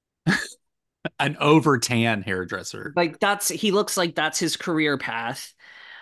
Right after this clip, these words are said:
Speaker 2: And also absolutely not. Ew. Ew. Ew. You
Speaker 1: He
Speaker 2: wanna
Speaker 1: looks
Speaker 2: talk
Speaker 1: like
Speaker 2: about
Speaker 1: a beauty,
Speaker 2: Spock
Speaker 1: he,
Speaker 2: years?
Speaker 1: yeah, he looks like a beauty, um, um, like a YouTube beauty person.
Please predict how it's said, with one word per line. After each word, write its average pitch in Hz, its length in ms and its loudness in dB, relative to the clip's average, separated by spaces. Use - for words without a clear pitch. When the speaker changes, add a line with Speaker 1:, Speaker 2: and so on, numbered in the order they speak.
Speaker 2:
And 180 140 2
also 185 560 4
absolutely 147 1040 2
not. 117 800 -4
Ew. 123 420 2
Ew. 160 220 4
Ew. 131 160 -2
You - 0 -
Speaker 1:
He 151 100 2
Speaker 2:
wanna 170 160 6
Speaker 1:
looks 185 160 6
Speaker 2:
talk 196 40 6
Speaker 1:
like 214 180 6
Speaker 2:
about 180 100 6
Speaker 1:
a 123 40 0
beauty, 127 640 4
Speaker 2:
Spock 127 220 0
Speaker 1:
he, 180 260 0
Speaker 2:
years? 196 480 -6
Speaker 1:
yeah, 117 320 2
he 120 220 0
looks 160 200 2
like 170 140 2
a 156 100 4
beauty, 113 580 0
um, 101 640 -2
um, 101 680 -2
like 117 140 -4
a 120 80 0
YouTube 113 500 0
beauty 98 260 -6
person. - 540 -12